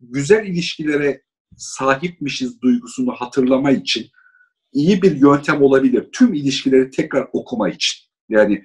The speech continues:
hani ben sıklıkla söylüyorum, telefon rehberinizi sırayla arayın. Mesela bir sürü insan size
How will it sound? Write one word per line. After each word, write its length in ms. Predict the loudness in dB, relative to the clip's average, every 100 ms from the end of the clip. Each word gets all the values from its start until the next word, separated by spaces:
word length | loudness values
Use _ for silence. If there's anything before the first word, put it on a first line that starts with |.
| -10 _ 0
hani 180 | 4 4
ben 200 | 2 0
sıklıkla 480 | -4 -8 -6 -4 -2
söylüyorum, 460 | -2 2 2 2 0
telefon 340 | -2 0 0
rehberinizi 500 | 0 0 0 0 -2
sırayla 540 | -2 0 2 4 2 0
arayın. 460 | 0 2 0 -6 _
Mesela 280 | -2 0 0
bir 80 | 0
sürü 260 | 0 0 0
insan 300 | 0 -2 -4
size 520 | -6 0 2 2